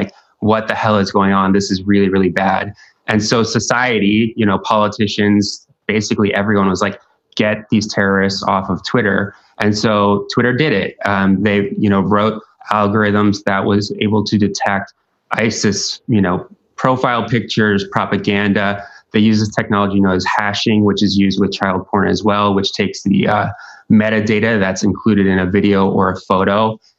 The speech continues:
And if someone tries to post that, it automatically bans and deletes them. And, uh, yeah, I talked to an expert and they said that they haven't seen a legitimate isis account on Twitter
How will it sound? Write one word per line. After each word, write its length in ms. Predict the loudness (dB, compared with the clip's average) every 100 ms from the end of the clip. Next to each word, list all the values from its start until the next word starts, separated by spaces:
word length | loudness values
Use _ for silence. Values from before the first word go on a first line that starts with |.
| _ -2
And 160 | 0
if 120 | 0
someone 300 | 0 2 2
tries 380 | 0 0 0 -2
to 80 | -2
post 300 | 0 0 0
that, 240 | -2 -2 -2
it 120 | 0
automatically 580 | 0 0 0 0 0 0
bans 460 | 0 0 0 0 0
and 100 | 0
deletes 360 | 2 0 0
them. 300 | -2 0 -2 -4 _ _ -6
And, 520 | -2 2 2 2 -2 -4
uh, 160 | -2 2
yeah, 140 | 0 0
I 60 |
talked 240 | -2 -2 0
to 60 |
an 100 | 0
expert 540 | 0 -4 -2 0 0 2
and 100 | 2
they 80 | 2
said 280 | 0 -2
that 160 | -2 -2
they 80 | -2
haven't 360 | -2 0 0 -2
seen 380 | 0 2 4 2 -2 -8 -4
a 100 | 0
legitimate 640 | 2 2 2 2 2 0
isis 400 | 0 0 0 -2
account 320 | -2 -2 0 2
on 140 | 0
Twitter 500 | 0 0 2 0